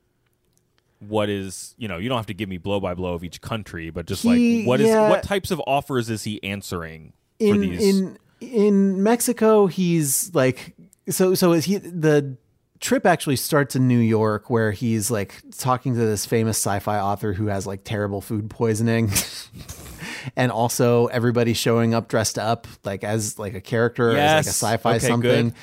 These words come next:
Speaker 1: Yep.
Speaker 2: And Les did not get the memo about that, so he has to just, like, borrow an astronaut helmet from a bar that he's in and then coax this man, like, totally thanklessly coax this man through an interview without
Speaker 1: Yeah.
Speaker 2: letting him embarrass himself. <laughs>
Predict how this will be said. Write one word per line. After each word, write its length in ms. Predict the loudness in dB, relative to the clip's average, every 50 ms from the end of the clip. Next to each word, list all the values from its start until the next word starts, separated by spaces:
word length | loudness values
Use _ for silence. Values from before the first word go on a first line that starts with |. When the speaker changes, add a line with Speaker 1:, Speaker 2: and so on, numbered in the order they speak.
| -12 -6
Speaker 1:
Yep. 200 | -2 0 2 2
Speaker 2:
And 320 | 2 0 0 -2 -2 -4
Les 380 | -4 -2 -2 0 -2 -2 -4 -6
did 140 | -6 -6
not 160 | -6 -6 -6 -6
get 100 | -8 -8
the 80 | -4
memo 300 | -2 0 2 2 4 2
about 300 | 2 2 2 2 2 2
that, 200 | 0 0 0 0
so 100 | -2 -2 0
he 60 | 0
has 160 | 0 -2 -2
to 60 | -4 -8
just, 160 | -8 -8 -8
like, 140 | -8 -8 -8
borrow 500 | -6 -2 0 0 2 2 2 2 2 0
an 80 | -2 -2
astronaut 480 | -4 -4 -4 -4 -2 -2 0 0 0
helmet 420 | 0 0 2 2 0 0 -2 -2 -6
from 160 | -6 -4 -4
a 60 | -4
bar 260 | -4 -4 -2 0 0
that 160 | 0 0 0
he's 160 | 0 0 2 2
in 320 | 2 2 4 2 2 0 -2 -8 -18 -20 -20 _ _ -4
and 120 | -2 -2
then 220 | -2 -2 -2 -4 -4
coax 460 | -6 -4 -2 -2 -2 -2 -2 -4 -2
this 200 | -2 -2 0 0
man, 640 | 0 0 0 0 0 0 0 2 2 0 0 -2 -4 _ _ _ _ _ _ _ _ _ _ _ _ -10
like, 200 | -10 -10 -8 -2
totally 360 | 2 2 4 4 4 2 0
thanklessly 680 | 2 2 2 2 2 0 -2 -2 -2 -2 -2 -4 -4 -4
coax 300 | -2 0 0 0 -2 -4
this 180 | -4 -4 -2
man 320 | -2 -2 -2 -2 -2 -4 -4
through 380 | -4 -4 -2 -2 -2 -2 -2
an 120 | -4 -4 -4
interview 600 | -2 -2 -2 -2 -2 -4 -6 -6 -6 -8 -8 -6
without 380 | -6 -6 -4 -4 -4 -2 -2
Speaker 1:
Yeah. 220 | 0 0 -2 -2 -6 -10 _ _ -20 -20 -20 -16
Speaker 2:
letting 320 | -6 -4 -2 -2 -2 -2 -4
him 320 | -2 0 0 2 2 2 0
embarrass 420 | 0 -2 -2 -2 -4 -2 -4 -2
himself. 880 | -2 -2 -2 0 0 0 0 -2 -2 -4 -6 -6 -6 -6 -6 -8 -6 -4
<laughs> 600 | -4 -4 -2 0 0 0 0 0 -2 -4 -4 -8